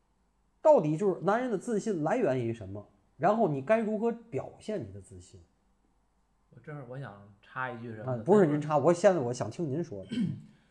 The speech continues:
Speaker 2: <clears throat> 就是普信的这个事儿啊，首先这个概念，我觉得本身它是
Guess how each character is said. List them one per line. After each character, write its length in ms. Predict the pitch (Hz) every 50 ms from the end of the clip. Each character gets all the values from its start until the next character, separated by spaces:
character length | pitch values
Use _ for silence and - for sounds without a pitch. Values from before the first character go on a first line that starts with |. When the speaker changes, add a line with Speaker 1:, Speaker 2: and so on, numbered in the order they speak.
| _ _ _ _ _ _ _ _ _ _ _
Speaker 2:
<clears throat> 240 | - 240 277 208 196
就 100 | 190 190
是 60 | 185
普 280 | 190 - - 123 117 120
信 200 | 120 196 220 190
的 60 | 160
这 100 | 160 165
个 120 | 147 143
事 60 | 151
儿 220 | 202 185 147 117 - -
啊， 360 | - 113 110 113 117 - - _ _ _ _ _ _ _
首 200 | _ - 143 139
先 480 | 139 185 190 196 202 202 202 202 202 - _ _ _ _ _ _ _ _ _ _ _ _ _ _ _ _ _ _ _ _ _ _ _
这 120 | - 233
个 140 | 190 156 147
概 280 | 151 - 165 247 202 156
念， 260 | 135 135 143 131 117
我 80 | 113
觉 80 | 127 180
得 60 | -
本 180 | - 117 110 117
身 140 | 156 170 170
它 320 | 170 - 190 196 190 190
是 460 | 180 190 196 170 151 135 135 135 -